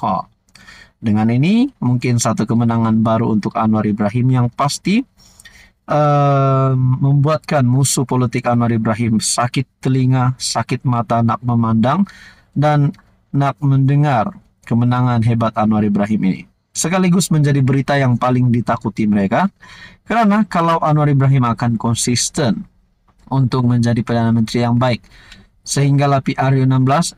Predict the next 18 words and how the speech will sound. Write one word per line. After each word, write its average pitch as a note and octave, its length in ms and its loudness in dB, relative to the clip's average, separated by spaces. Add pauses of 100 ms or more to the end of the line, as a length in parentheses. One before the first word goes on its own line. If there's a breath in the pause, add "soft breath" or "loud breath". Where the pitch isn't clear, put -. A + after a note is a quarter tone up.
sehinggalah B2 560 0
P A#2+ 80 -2
R A2+ 160 0
U A2 80 0
tujuh A2 240 -2
belas A2+ 240 -2
dan A2+ 160 0
seterusnya, A2+ 560 -2 (400 soft breath)
sudah C3+ 240 -2
pasti D3+ 320 -2
tidak C3+ 320 0
ada C3+ 80 2
lagi B2+ 240 2
harapan A#2 560 0
bagi, A2+ 480 0 (480)
mungkin D3 560 2
bagi B2+ 320 2
Muhyiddin, C#3 640 0